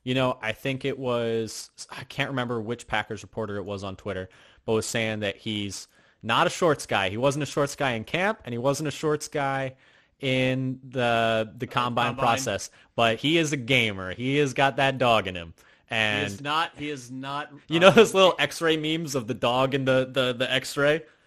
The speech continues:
Speaker 1: You know what I'm talking about?
Speaker 2: Oh, I
Speaker 1: The
Speaker 2: don't
Speaker 1: ones you've
Speaker 2: know
Speaker 1: seen on
Speaker 2: this
Speaker 1: Twitter with the, the, they just, like, show, like, an X-ray, and it's just, like, they Photoshop a dog into, like, where the chest is, and he's like, "He got that dog in him."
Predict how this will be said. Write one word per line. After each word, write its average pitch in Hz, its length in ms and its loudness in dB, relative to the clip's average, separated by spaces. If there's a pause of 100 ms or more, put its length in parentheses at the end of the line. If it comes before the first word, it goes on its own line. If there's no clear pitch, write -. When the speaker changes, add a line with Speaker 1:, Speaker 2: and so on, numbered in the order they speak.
(800)
Speaker 1:
You 131 60 -4
know 143 80 2
what 139 40 4
I'm 131 60 -4
talking 135 220 -2
about? 156 320 -2
Speaker 2:
Oh, - 240 -20
I 110 60 -20
Speaker 1:
The 117 60 -10
Speaker 2:
don't 127 100 -2
Speaker 1:
ones 135 180 -2
you've 135 100 -4
Speaker 2:
know - 40 -8
Speaker 1:
seen 151 100 -2
on 139 80 0
Speaker 2:
this 127 100 -10
Speaker 1:
Twitter 156 400 0
with 147 160 -8
the, 131 220 0
the, 143 220 -6 (160)
they 147 100 2
just, 139 220 -4
like, 117 160 0
show, 131 340 4
like, 120 160 0
an 113 120 -2
X-ray, 123 520 -2
and 120 140 -6
it's 110 120 -8
just, - 220 -10
like, 117 180 -6
they 113 100 -2
Photoshop 113 580 -4
a 110 40 -10
dog 101 460 -4
into, 107 180 -12
like, 101 200 -10
where 101 180 -8
the 101 120 -8 (100)
chest - 320 -6
is, 117 120 -6
and 110 60 -12
he's 98 120 -10
like, 90 140 -10 (100)
"He 117 100 -4
got 107 240 0
that 107 140 -2
dog 104 280 -2
in 117 80 -4
him." 127 120 -6